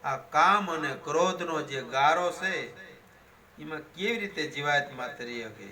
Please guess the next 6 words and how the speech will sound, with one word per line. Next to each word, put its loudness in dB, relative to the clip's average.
કોટી 6
કલ્પ 6
લગી 0
કોઈ 6
ના 6
તરે, 4